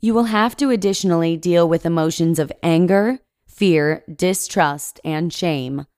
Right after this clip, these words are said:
on top of the emotional roller coaster of a breakup.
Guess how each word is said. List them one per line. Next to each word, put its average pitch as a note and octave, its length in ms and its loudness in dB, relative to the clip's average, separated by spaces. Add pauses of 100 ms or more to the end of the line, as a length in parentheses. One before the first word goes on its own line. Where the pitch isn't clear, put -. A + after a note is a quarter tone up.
(280)
on F#3+ 240 2
top A#3+ 540 -2
of D#3+ 120 -6
the D#3 120 -6
emotional D#3+ 580 -4
roller F#3 320 2
coaster D3 440 -2
of C#3+ 120 -2
a D3 80 -2
breakup. E3 600 0